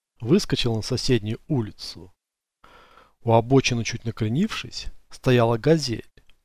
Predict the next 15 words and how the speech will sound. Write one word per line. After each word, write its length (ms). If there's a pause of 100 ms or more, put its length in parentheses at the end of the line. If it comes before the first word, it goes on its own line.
(440)
Боковая 480
дверь 240
открылась, 680 (440)
и 100
сильные 460
руки 260
втащили 440
пацана 440
внутрь. 520 (1500)
В 140
"Газели" 440
было 460
темно 380
и 160
тесно. 640